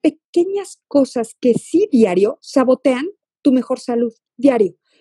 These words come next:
Porque, bueno, pues hay total tantita azúcar. Bueno, hay una mordidita del pan dulce. Ay, pero es que el cafecito no me sabe sin leche. Bueno, y no le estamos poniendo así como que es el infierno cada uno de los alimentos. Claro que no.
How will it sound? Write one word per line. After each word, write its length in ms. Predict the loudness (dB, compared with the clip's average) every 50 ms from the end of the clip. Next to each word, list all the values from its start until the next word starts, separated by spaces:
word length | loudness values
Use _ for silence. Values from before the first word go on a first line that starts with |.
| _ _
Porque, 220 | -6 -4 0 0 0
bueno, 240 | 0 0 0 -2 -4 -4
pues 180 | -6 -4 -2
hay 140 | 0 0 0
total 600 | -2 _ -2 -4 -4 _ -6 -4 -2 -2 -2 -4 -2
tantita 500 | -4 -4 -4 -4 -4 -6 -8 -4 -6 -6
azúcar. 400 | -6 -6 -12 -12 -12 -14 -20 -20 -20 _ -20 -20 -20 _ _ _ _ 2
Bueno, 280 | 2 4 4 4 4
hay 200 | 4 4 4 2 2
una 240 | 2 4 4 6 4
mordidita 720 | 4 4 2 2 0 -2 -4 -4 -6 -8 _ -2 0 2 2
del 180 | 2 0 -2
pan 260 | -4 -4 -4 -4 -2
dulce. 300 | -2 -2 -4 -4 -6 -8 -6
Ay, 140 | -2 -4 -4
pero 180 | -2 -2 -6 -6
es 100 | -4 -4
que 80 | -6
el 60 | -4
cafecito 500 | -4 -8 -10 -12 -14 -14 -12 -6 -4 -4
no 100 | -4 -4
me 120 | -6 -8 -10
sabe 300 | -8 -6 -4 -4 -4 -4
sin 220 | -4 -6 -4 0 0
leche. 300 | 0 0 -2 -6 -20 _ _ _ _ _ _ _ _ -4
Bueno, 300 | 0 0 2 0 0 -2
y 100 | 0 0
no 120 | 2 2
le 80 | 2 2
estamos 320 | 0 0 -4 -4 -4 -4
poniendo 420 | -2 -2 -2 -2 -2 0 0 -2 -2
así 220 | -2 -8 -10 -8
como 260 | -6 -4 -4 -4 -4
que 100 | -2 -2
es 100 | -2 0
el 100 | 0 -2
infierno 480 | -2 -2 -4 -2 -2 -2 -2 -4 -10 -10
cada 240 | -8 -8 -8 -6 -6
uno 160 | -6 -4 -2
de 60 | -2 -2
los 160 | -4 -6 -6
alimentos. 500 | -6 -4 -4 -4 -8 -8 -8 -8 -8 -6
Claro 260 | -4 -4 -2 -2 -2 0
que 100 | 0 0
no. 340 | 0 0 -4 -4 -4 -6